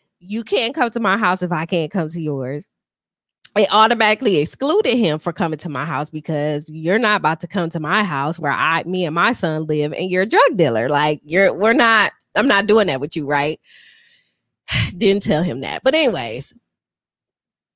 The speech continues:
not initially. <coughs> So one day we were out at, at, uh, one of, at a, a bar or whatever, had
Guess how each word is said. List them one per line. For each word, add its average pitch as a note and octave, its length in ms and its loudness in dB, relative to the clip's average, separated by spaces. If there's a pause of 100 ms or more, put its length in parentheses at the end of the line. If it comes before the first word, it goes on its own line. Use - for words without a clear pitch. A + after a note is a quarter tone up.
(240)
not G3 260 2
initially. D3+ 560 -6 (920)
<coughs> B3+ 360 -2
So G#3 340 4
one G3+ 360 0
day G#3 380 2 (1200)
we F3 360 0
were D#3+ 280 0
out F3 180 4
at, G3+ 320 0
at, F3 440 2
uh, F3 360 2
one E3 220 -4
of, F3+ 180 -4 (220)
at D#3+ 160 -2
a, E3 500 0
a E3 160 -2
bar D#3 340 -2
or D3 40 -4
whatever, C#3+ 540 -8 (440)
had C#3 480 -6